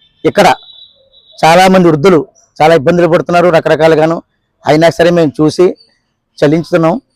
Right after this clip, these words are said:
కాబట్టి మనకి చేయూతనివ్వాలని కూడా ఇక్కడికి వచ్చి మేము ఏదో ఒకటి చేయాలని కోరుకుంటున్నాం. అలాగే ఇందిరాగాంధీ గారు ఎన్నో కార్యక్రమాలు చేసి గరీబీ హఠావో అంటే పేదలకి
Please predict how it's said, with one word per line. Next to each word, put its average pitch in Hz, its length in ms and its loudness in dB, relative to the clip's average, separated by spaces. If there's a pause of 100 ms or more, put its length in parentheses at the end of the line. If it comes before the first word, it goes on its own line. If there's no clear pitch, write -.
(420)
కాబట్టి 156 360 0
మనకి 147 320 -2 (100)
చేయూతనివ్వాలని 165 680 0
కూడా 156 300 0 (180)
ఇక్కడికి 143 260 -2
వచ్చి 160 240 -2
మేము 147 200 0
ఏదో 147 160 2
ఒకటి 151 180 -4
చేయాలని 160 280 0
కోరుకుంటున్నాం. 156 560 -4 (480)
అలాగే 180 500 0 (300)
ఇందిరాగాంధీ 180 640 2
గారు 165 280 2 (580)
ఎన్నో 180 260 2
కార్యక్రమాలు 180 800 0 (380)
చేసి 175 400 0 (1000)
గరీబీ 202 320 2
హఠావో 185 500 0 (140)
అంటే 156 180 0
పేదలకి 196 680 0